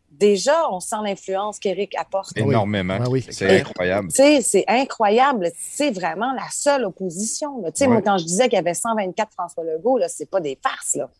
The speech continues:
Speaker 3: Puis tout ce qui a
Speaker 1: C'est-à-dire qu'on
Speaker 3: changé juste avec Claire Sanson à l'Assemblée
Speaker 1: Euh,
Speaker 3: nationale,
Speaker 1: effectivement.
Speaker 3: de dire, My God, une, une personne est en train de tout fucker le patente.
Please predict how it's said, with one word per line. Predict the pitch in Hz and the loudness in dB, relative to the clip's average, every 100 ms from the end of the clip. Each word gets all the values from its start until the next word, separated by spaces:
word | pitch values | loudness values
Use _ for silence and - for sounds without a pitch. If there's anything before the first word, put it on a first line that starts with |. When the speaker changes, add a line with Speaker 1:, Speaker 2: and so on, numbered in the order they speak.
| _ _ - | _ _ -20
Speaker 3:
Puis | - | -4
tout | - | 0
ce | 135 | 2
qui | |
a | 156 | 4
Speaker 1:
C'est-à-dire | 175 139 | 4 6
qu'on | 110 | 4
Speaker 3:
changé | 101 113 127 | 4 2 0
juste | 127 135 | 0 0
avec | 104 104 | -2 -2
Claire | 117 110 120 | 0 0 0
Sanson | - 113 90 - 110 117 101 | 0 0 -2 -2 -4 -4 -4
à | 85 | -4
l'Assemblée | 90 98 92 | -4 -2 0
Speaker 1:
Euh, | - 185 | 2 2
Speaker 3:
nationale, | - 240 101 | 2 -2 0
Speaker 1:
effectivement. | 247 220 233 226 | 0 2 2 0
Speaker 3:
de | |
dire, | 170 120 107 | -2 -4 0
My | 104 98 | 0 0
God, | 101 131 143 - - | 0 0 -2 -4 -2
une, | 135 143 127 - - | -2 -2 -8 -8 -6
une | 143 151 | -4 -4
personne | 123 113 - 135 143 117 80 _ _ _ _ - | -6 -6 -4 -2 -2 -4 -8 _ _ _ _ -6
est | 80 110 | -4 0
en | 104 | 0
train | 95 104 135 | 0 -2 -2
de | 110 | -2
tout | 92 - 151 | -2 -6 -8
fucker | - 123 - 135 | -4 -4 -2 -2
le | 127 107 | -2 -2
patente. | 101 - 123 139 | -4 -2 -4 -4